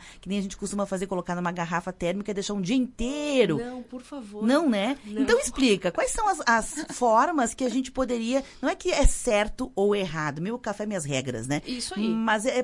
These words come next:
Speaker 1: é, é mais ou menos assim, aproveitar a potencialidade do café, nesse sentido.
Speaker 2: Certo. É importante a gente pegar bem esse gancho, tá? É potencializar os aromas e sabores do produto que a gente tem.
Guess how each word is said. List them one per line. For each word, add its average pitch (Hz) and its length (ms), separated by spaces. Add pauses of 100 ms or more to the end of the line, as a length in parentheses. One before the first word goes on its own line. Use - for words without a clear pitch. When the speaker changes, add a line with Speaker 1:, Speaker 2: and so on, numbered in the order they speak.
(100)
Speaker 1:
é, 240 120 (100)
é 247 80
mais 247 220
ou 320 60
menos 302 140
assim, 277 140
aproveitar 269 500
a 320 60
potencialidade 262 1040
do 185 100
café, 151 400
nesse 160 240
sentido. 131 560 (200)
Speaker 2:
Certo. - 440
É 156 160
importante 214 520
a - 20
gente 240 160
pegar 220 220
bem 202 240
esse 247 200
gancho, 143 360
tá? 160 200
É - 80
potencializar 240 960
os 202 160
aromas 185 400
e 196 40
sabores 175 460
do 185 120
produto 185 420
que 185 60
a 175 40
gente 170 240
tem. - 220